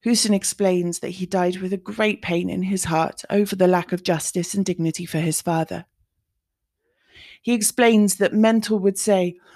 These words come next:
"What is dignity when my father is ignored? We need to regain our dignity." Our interview comes to a close, and Hussein sighs.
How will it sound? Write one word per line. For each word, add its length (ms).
"What 280
is 180
dignity 600
when 160
my 160
father 400
is 180
ignored? 540
We 100
need 360
to 120
regain 480
our 100
dignity." 760
Our 240
interview 400
comes 360
to 140
a 60
close, 600
and 120
Hussein 380
sighs. 580